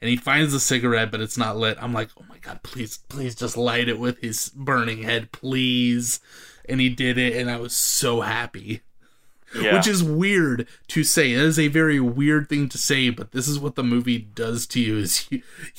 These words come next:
Speaker 1: you watch it and you're like, "Yes!"
Speaker 2: I, I gotta say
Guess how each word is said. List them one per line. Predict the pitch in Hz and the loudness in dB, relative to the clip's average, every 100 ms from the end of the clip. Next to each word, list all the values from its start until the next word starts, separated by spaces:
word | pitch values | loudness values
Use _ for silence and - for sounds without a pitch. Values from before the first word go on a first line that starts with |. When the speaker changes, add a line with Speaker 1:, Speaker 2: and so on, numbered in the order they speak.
| - - | -4 0
Speaker 1:
you | 156 | 0
watch | 131 135 160 | 2 0 2
it | 165 | 0
and | 151 | 2
you're | 156 160 | 2 2
like, | 147 - 98 - | 0 -2 -10 -10
"Yes!" | 127 143 175 175 156 - - - - - - - - - - - - - - | 0 2 4 4 2 2 2 2 0 -4 -20 -20 -20 -20 -20 -20 -20 -20 -4
Speaker 2:
I, | 120 123 - - | -2 -2 -6 0
I | 113 | 0
gotta | 117 120 123 | 4 2 2
say | - 160 | 0 0